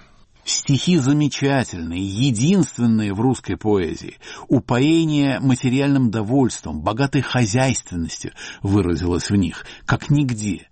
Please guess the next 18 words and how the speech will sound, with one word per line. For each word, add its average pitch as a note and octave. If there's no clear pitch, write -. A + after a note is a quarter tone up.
кроме, A#2+
пожалуй, G#2
стихов F#2+
Державина. F#2+
Когда G2
русская C#3
критика -
научится G2
разбираться G#2+
в -
произведениях F2+
искусства, -
она A2
должна A#2
будет G#2
признать, F#2+
что -
эти B2+